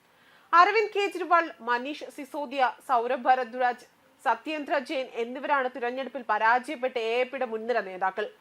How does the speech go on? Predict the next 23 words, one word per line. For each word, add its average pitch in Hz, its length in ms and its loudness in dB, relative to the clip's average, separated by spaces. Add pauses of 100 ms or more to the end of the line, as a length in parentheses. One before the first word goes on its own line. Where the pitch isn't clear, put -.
(340)
ബി 320 140 2
ജെ 392 140 0
പിക്ക് 359 680 -4
നാൽപത്തിയെട്ട് 254 680 -2
സീറ്റുകളും 262 500 -8
എ 226 260 2
എ 302 40 0
പിക്ക് 294 220 -10
ഇരുപത്തിരണ്ട് 294 480 -6
സീറ്റുകളുമാണ് 262 680 -6
ലഭിച്ചത്. 185 640 -8 (340)
ഇരുപത്തിയേഴ് 392 520 0
വർഷങ്ങൾക്ക് 330 520 -2
ശേഷമാണ് 311 520 -4
ബി 247 260 -8
ജെ 294 80 -6
പി 285 120 -10
ദേശീയ 269 500 -6
തലസ്ഥാനത്ത് 269 560 -2
വീണ്ടും 247 380 -8 (100)
അധികാരത്തിലേക്ക് 214 680 0
എത്തുന്നതും. 196 400 -6 (1040)
അതുപോലെ 240 360 0